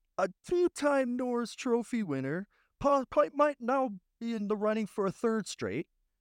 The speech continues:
And you got, you, you flipped Odd for Tots. What?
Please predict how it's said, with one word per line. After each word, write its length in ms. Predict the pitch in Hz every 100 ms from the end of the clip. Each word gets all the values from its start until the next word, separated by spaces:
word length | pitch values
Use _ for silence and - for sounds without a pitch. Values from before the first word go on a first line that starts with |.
| _ _ -
And 80 | 226
you 60 |
got, 180 | 262 254 _
you, 160 | 220
you 140 | 240 254
flipped 280 | - 302 -
Odd 300 | - 320 370
for 80 | 359
Tots. 580 | - 302 370 370 - - _ _ _ _ _ _ _ _
What? 280 | 403 370